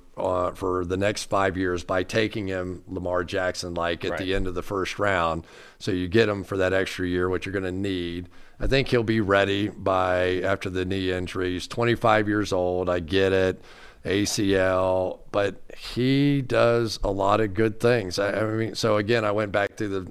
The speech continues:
Speaker 1: positive and negative plays. And he only had six one point oh, minus one point oh, or lower plays. So he doesn't make the big mistakes. And only one of those six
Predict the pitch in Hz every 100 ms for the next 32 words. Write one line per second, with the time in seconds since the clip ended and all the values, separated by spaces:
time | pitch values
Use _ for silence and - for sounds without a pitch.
0 | - 98 101 98 98 98 95 101 95 87
1 | - 104 95 90 - - - - - -
2 | - 151 254 277 170 - - 185 - -
3 | - 113 135 135 139 135 123 120 120 110
4 | 113 120 113 123 117 - 117 113 110 110
5 | 101 104 107 104 - 120 107 82 107 110
6 | 104 147 170 120 113 117 113 113 - -
7 | - - - 104 98 123 120 107 - 117
8 | 110 98 - 117 117 - - - 156 208
9 | 185 113 120 175 185 135 143 120 - 170
10 | 120 98 -